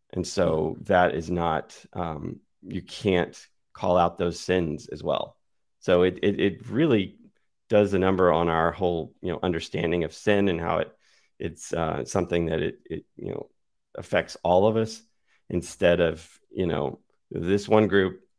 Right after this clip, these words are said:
you know, it's sinful when they have these feelings or the, they, you know,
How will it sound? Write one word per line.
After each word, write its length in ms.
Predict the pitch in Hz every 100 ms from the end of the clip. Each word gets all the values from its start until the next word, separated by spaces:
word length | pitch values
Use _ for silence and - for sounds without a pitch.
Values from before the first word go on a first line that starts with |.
| -
you 140 | -
know, 160 | 82 76
it's 180 | 80 -
sinful 400 | 123 117 104 95
when 140 | 90
they 200 | 92 90
have 160 | 90 87
these 200 | 87 85
feelings 340 | 92 85 80
or 60 | 85
the, 260 | 82 85 - -
they, 220 | 90 92 - _ _ _ _ _ _ _
you 100 | 113
know, 320 | - - 110